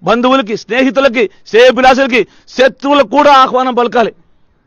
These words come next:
ధ్యానమాయ గురించి వివరించాలి, మీరు పొందిన అనుభవాలు చెప్పాలి. ఇవన్నీ చెబుతూ మరి అక్కడికి కావాల్సినటువంటి మనం చెప్తాం, అన్నం పెడతాం, వసతిస్తాం, ఇవన్నీ కూడా చేస్తున్నాం.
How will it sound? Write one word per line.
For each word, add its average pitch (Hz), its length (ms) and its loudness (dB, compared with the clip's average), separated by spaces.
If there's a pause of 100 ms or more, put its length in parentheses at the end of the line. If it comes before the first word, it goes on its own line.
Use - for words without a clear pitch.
(280)
ధ్యానమాయ 247 500 2
గురించి 233 200 -6
వివరించాలి, 247 540 0
మీరు 233 100 -2
పొందిన 247 340 -4
అనుభవాలు 247 340 2
చెప్పాలి. 247 400 0 (400)
ఇవన్నీ 226 300 -6 (120)
చెబుతూ 269 400 -2 (460)
మరి 185 200 -2
అక్కడికి 208 440 -6
కావాల్సినటువంటి 208 720 -6
మనం 190 260 -8
చెప్తాం, 185 340 -8 (320)
అన్నం 196 260 -6
పెడతాం, 202 420 -6 (200)
వసతిస్తాం, 202 640 -8 (260)
ఇవన్నీ 196 240 -4
కూడా 214 140 -4
చేస్తున్నాం. 202 480 -4